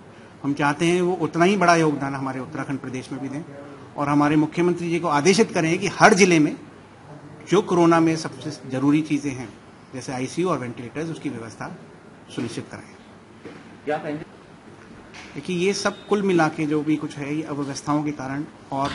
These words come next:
Speaker 1: खास तौर पर शासन और प्रशासन में आपस में जो सामंजस्य की कमी है, जो उसके कारण है। हमारे यहाँ व्यवस्थाएं जो चाहिए, जो एक सीरियस केस के लिए जो व्यवस्था चाहिए, वो व्यवस्थाएं हमारे, अ, प्रदेश के द्वारा नहीं दी जा रही हैं,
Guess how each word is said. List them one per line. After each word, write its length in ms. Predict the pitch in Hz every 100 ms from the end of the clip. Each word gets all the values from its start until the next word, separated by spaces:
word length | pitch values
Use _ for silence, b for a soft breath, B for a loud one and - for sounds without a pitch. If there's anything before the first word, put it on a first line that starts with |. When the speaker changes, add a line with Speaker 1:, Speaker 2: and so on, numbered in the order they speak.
| - - -
Speaker 1:
खास 280 | 151 214 -
तौर 140 | 185
पर 160 | 151 135
शासन 400 | - 135 135 165
और 60 |
प्रशासन 400 | 160 151 143 139
में 220 | 156 160 156
आपस 280 | 131 147 -
में 100 | 156
जो 60 |
सामंजस्य 520 | 151 135 139 143 175 180
की 100 | 160
कमी 240 | 139 131
है, 140 | 113 110 - - -
जो 60 | 143
उसके 180 | 135 160
कारण 320 | 160 147 151
है। 120 | 170 - B B B -
हमारे 280 | 151 170 190
यहाँ 120 | 202
व्यवस्थाएं 540 | 160 147 - 185 208
जो 80 | 190
चाहिए, 440 | 170 185 175 139 139
जो 260 | 143 170 156 160
एक 220 | 196 202 - - - - - - - -
सीरियस 340 | - 220 233
केस 200 | 220 208
के 100 | 214
लिए 200 | 190 185
जो 220 | 175 156 147
व्यवस्था 320 | 139 127 135
चाहिए, 340 | 127 120 151
वो 140 | 170 147
व्यवस्थाएं 420 | 135 - 143 151
हमारे, 260 | 139 131
अ, 80 | 135 - - - 185 127 127 -
प्रदेश 260 | 139 143
के 80 | 151
द्वारा 220 | 135 131
नहीं 240 | 123 127 143
दी 120 | 143
जा 120 | 139
रही 120 | 143
हैं, 240 | 156 -